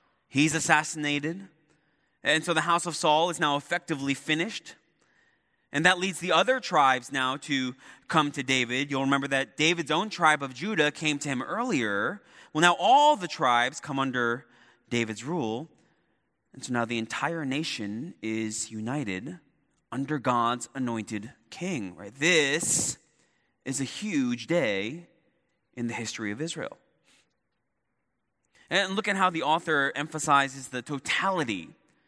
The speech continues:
of David's rule over Israel in these verses. Verse one, all the tribes of Israel came to David.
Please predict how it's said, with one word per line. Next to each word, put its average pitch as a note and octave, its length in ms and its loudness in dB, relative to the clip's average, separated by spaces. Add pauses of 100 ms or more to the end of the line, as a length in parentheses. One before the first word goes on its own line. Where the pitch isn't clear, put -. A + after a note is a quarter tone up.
(240)
of B2+ 140 -6
David's C3 340 2
rule B2+ 300 0
over A#2 180 -2
Israel A2+ 440 -2
in G#2+ 80 -6
these G#2 160 -6
verses. B2 640 -8 (480)
Verse A#2+ 300 -4
one, C#3 380 2 (580)
all D#3+ 840 4 (400)
the C3+ 80 -6
tribes C3 380 2
of A#2+ 100 -6
Israel B2+ 380 0
came A#2+ 220 -6
to A2+ 120 -16
David. C#3 320 -6